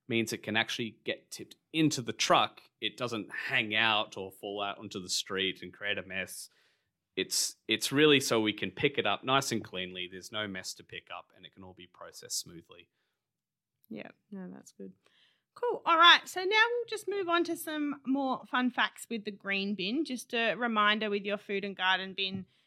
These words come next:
Speaker 2: um, it is collected as per normal over public holidays, school holidays, major holiday periods. So like Easter, Christmas Day, New Year's. So you don't have to worry about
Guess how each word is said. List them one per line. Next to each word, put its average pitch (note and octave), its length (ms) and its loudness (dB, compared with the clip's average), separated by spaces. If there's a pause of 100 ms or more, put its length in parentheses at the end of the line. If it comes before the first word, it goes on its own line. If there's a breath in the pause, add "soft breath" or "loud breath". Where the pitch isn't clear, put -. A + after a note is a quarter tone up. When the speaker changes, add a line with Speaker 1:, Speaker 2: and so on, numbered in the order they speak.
(140)
Speaker 2:
um, G3+ 180 6 (100)
it C4+ 200 0
is C4 220 0
collected B3 640 -2
as A#3 200 4
per A#3+ 260 -2
normal A3 560 2
over G#3+ 220 4
public G#3 440 -6
holidays, G3 600 -2
school G3 260 -8
holidays, F#3 760 -6 (180)
major G3 320 2
holiday G3 420 0
periods. B3 560 -4
So F#3 120 -10
like F3 280 -6
Easter, G#3 400 -6
Christmas G3 500 -12
Day, F#3+ 300 -2
New F#3+ 180 -4
Year's. A#3 400 -6
So A3 100 -6
you G3+ 120 -4
don't G#3 180 -2
have G3+ 160 -2
to G3+ 80 -8
worry F3+ 220 -4
about F3+ 220 0